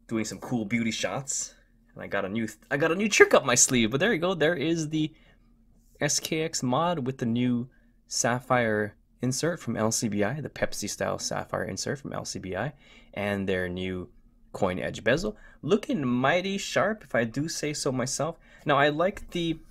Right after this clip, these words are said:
the Planet Ocean style, pre-, the, which was previously on there, but I think this new S K X style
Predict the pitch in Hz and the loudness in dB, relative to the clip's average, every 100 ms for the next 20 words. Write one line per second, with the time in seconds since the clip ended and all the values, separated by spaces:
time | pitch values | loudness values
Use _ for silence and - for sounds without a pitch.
0 | - 143 156 147 - 143 - 147 139 127 | -14 -2 2 2 2 0 0 -4 0 2
1 | 123 151 156 - - - 113 117 - 120 | 4 2 -2 -12 -10 -6 -4 -4 -6 -6
2 | - 113 - 117 120 123 127 113 113 123 | -4 -6 -2 -2 -2 -2 0 0 0 0
3 | 135 - - - 95 104 - 120 - 107 | -2 -8 -18 -6 0 0 0 -2 0 0
4 | 123 110 90 113 - 110 101 - - 95 | 2 2 2 0 0 2 2 2 -2 2
5 | 95 90 | 4 2